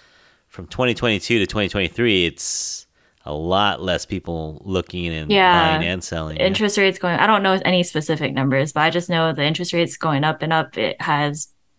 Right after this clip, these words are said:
Speaker 2: uh, priced out a lot of people out of the market. So,
Speaker 1: Yeah,
Speaker 2: um,
Speaker 1: yeah.
Speaker 2: Orange County, it used to be, like, multiple offers per property, and, like, the sellers can choose. And, and s-, still it is multiple offers per property if the property is, like, worth it for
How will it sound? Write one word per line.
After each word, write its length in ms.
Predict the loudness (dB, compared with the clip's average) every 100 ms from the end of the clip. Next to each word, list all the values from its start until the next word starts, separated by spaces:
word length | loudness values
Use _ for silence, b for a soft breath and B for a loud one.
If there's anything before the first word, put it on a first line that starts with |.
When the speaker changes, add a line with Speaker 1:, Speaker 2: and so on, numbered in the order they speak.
| -4
Speaker 2:
uh, 380 | 0 2 2 0
priced 420 | -2 0 0 0
out 120 | 0
a 40 | 2
lot 240 | 2 2
of 80 | 0
people 280 | -4 -2 0
out 100 | 0
of 80 |
the 60 | 0
market. 440 | -2 0 -2 -2
So, 360 | -4 -2 0 0 B B B B B
Speaker 1:
Yeah, 380 | -2 2 2 2
Speaker 2:
um, 200 | -2 -8 -12
Speaker 1:
yeah. 200 | -8 0
Speaker 2:
Orange 200 | 2 2
County, 280 | 2 4 4
it 60 |
used 140 | 2 2
to 60 |
be, 80 | 2
like, 140 | 4
multiple 340 | 4 0 0 2
offers 420 | 2 2 0 -2
per 200 | 0 -2
property, 600 | 0 0 0 0 2 2
and, 200 | 0 2
like, 260 | 2 0 0
the 80 | -4
sellers 400 | 0 0 0 -2
can 180 | -4
choose. 500 | -2 2 2 2 -2 -14 B B B
And, 300 | 0 2 2
and 120 | 0
s-, 220 | 0 -2 -8
still 380 | -10 2 4 4
it 80 | 4
is 160 | 2
multiple 280 | 2 -2 2
offers 260 | 0 0 -4
per 140 | -4
property 340 | -2 -2 0 -4
if 100 | -4
the 60 |
property 400 | -4 -4 -2 -4
is, 140 | -4 -2
like, 180 | -4
worth 240 | 0 -2 0
it 180 | -4 -4
for 520 | -4 -2 -2 -4